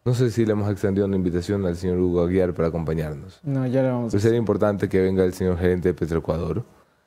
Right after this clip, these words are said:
Speaker 1: porque en el caso de Vera hay cosas como cuatro contratos de Petroecuador que todavía no se habían publicado en el cercop
Speaker 2: Ujú.
Speaker 1: y que ya Javier Vera sabía qué compañías iban a estar interesadas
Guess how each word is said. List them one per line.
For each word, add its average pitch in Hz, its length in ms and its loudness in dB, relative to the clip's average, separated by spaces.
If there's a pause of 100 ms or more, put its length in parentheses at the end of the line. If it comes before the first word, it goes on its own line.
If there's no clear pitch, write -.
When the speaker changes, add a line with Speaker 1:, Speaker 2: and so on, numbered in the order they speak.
(1000)
Speaker 1:
porque 113 600 2 (400)
en 113 280 2
el 98 200 0
caso 170 360 2
de 143 100 4
Vera 139 360 2 (480)
hay 123 160 2
cosas 127 360 0
como 131 400 0 (480)
cuatro 139 340 4
contratos 107 840 0
de 95 100 4
Petroecuador 90 680 2 (480)
que 104 140 2
todavía 117 260 2
no 135 120 0
se 110 80 0
habían 104 200 4
publicado 98 400 2
en 95 60 2
el 92 80 0
cercop 139 400 0 (340)
Speaker 2:
Ujú. 127 140 -4 (160)
Speaker 1:
y 117 120 2
que 110 160 2
ya 117 140 2
Javier 113 300 4
Vera 113 220 4
sabía 101 320 2
qué - 180 -2
compañías 90 760 -2 (1500)
iban 107 220 4
a 95 40 0
estar 98 180 0
interesadas 110 640 2